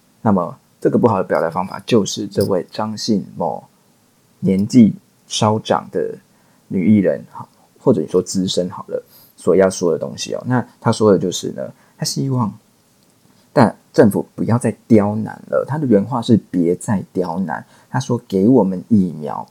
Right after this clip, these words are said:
不要再刁难了”这样。那我想说，还好吗，阿姨？还好吗？你的脑袋忘记了前几个月，在五月中之前，我们有十五万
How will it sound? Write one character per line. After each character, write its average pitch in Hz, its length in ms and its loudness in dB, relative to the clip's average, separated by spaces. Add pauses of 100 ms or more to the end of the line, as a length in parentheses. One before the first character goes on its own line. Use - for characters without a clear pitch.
(100)
不 85 160 -8
要 107 140 -2
再 104 160 -2
刁 90 420 -2
难 71 260 -10
了” - 120 -8
这 - 100 -8
样。 - 100 -8 (520)
那 247 140 0
我 170 60 -2
想 85 240 -6
说， 104 540 -6 (580)
还 104 260 4
好 156 240 2
吗， 101 520 -2 (720)
阿 127 140 0
姨？ 101 340 4 (640)
还 139 220 2
好 156 200 4
吗？ 110 360 -6 (380)
你 123 120 4
的 139 220 0 (120)
脑 110 200 0
袋 165 260 -2
忘 170 260 0
记 139 260 2
了 95 260 2
前 117 240 -6
几 117 180 -2
个 110 120 -2
月， 113 320 -2 (280)
在 175 140 0
五 113 180 4
月 143 180 0
中 135 200 -2
之 127 140 -4
前， - 340 -10 (600)
我 123 80 4
们 117 100 2
有 110 120 6
十 123 340 6
五 113 220 4
万 104 320 0